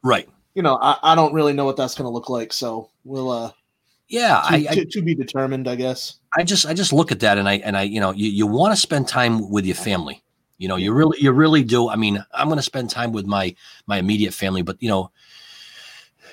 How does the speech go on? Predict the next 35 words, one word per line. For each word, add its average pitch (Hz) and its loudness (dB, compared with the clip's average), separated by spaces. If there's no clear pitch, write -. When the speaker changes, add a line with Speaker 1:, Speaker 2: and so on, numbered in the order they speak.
Speaker 1:
your, 107 0
your 92 -4
parents, - -2
you 90 -6
s-, - -4
you 98 -2
know, 85 -4
uh, 92 -8
for 90 -8
me, 95 2
my 87 0
sister - -2
and 78 -6
brother 92 2
and 87 -2
stuff - -2
like 90 -2
that, 92 -4
we 151 2
always, 120 0
we 131 4
always 98 2
get 87 -6
together. 95 -8
I 92 -12
mean, 90 -2
and 90 -2
then, 92 -2
Speaker 2:
Mm-hmm. 87 -6
Speaker 1:
you 101 -10
know, 87 -6
you 95 -2
look 107 -2
at, 98 -10
like, 90 -8